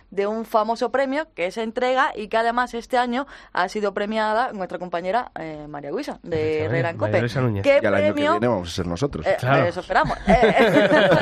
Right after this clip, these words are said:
Speaker 1: <laughs> lo dijimos a Nacho. ¿Qué premio es, eh, que hace Nacho Martín?
Speaker 2: Pues ya sabéis, tanto a una como a otra pregunta, toros arroba cope punto es, enviad ahí las respuestas y el viernes haremos el sorteo y diremos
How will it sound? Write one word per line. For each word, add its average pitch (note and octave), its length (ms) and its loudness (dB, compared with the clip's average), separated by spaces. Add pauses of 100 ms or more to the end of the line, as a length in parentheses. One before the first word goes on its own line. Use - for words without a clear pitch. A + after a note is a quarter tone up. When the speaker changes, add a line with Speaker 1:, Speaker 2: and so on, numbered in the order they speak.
(180)
Speaker 1:
<laughs> - 160 0
lo G#3+ 80 0
dijimos A#3+ 380 2
a - 20 0
Nacho. C#4+ 320 2 (380)
¿Qué D4 220 6
premio D#4+ 380 0 (200)
es, G3 300 0
eh, G3 480 -2
que F#3+ 100 0
hace G3 340 0
Nacho D#3+ 300 -6
Martín? A3 300 -12
Speaker 2:
Pues D3 180 4
ya D#3 100 2
sabéis, C3 320 2
tanto B2+ 260 2
a C3 100 6
una D3 340 4
como C3+ 200 2
a C#3+ 40 6
otra C3+ 160 2
pregunta, F3+ 680 4 (220)
toros F3 320 4
arroba F3 380 4
cope E3+ 260 2
punto D#3 320 2
es, C#3 160 0
enviad B2 320 2
ahí B2+ 240 2
las A#2+ 440 0
respuestas E3 840 2
y A2+ 100 -4
el G#2 80 -2
viernes C3 360 0
haremos G#2+ 260 -2
el A2 60 -4
sorteo B2 500 0
y C3 120 -2
diremos A#2+ 460 0